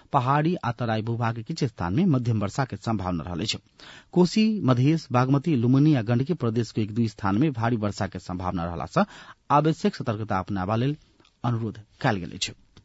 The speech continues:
जल तथा मौसम विज्ञान विभाग भारी सँ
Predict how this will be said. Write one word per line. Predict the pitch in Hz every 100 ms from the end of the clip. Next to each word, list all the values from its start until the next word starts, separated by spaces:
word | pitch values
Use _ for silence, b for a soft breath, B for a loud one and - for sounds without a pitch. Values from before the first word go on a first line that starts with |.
| b b b b b -
जल | 131 202
तथा | 202 196
मौसम | 208 165 190 151
विज्ञान | 135 135 117
विभाग | 113 120 175 185 - _ _ _ _ _ _ _ _ _ - - _ 117
भारी | 117 135 190 226
सँ | -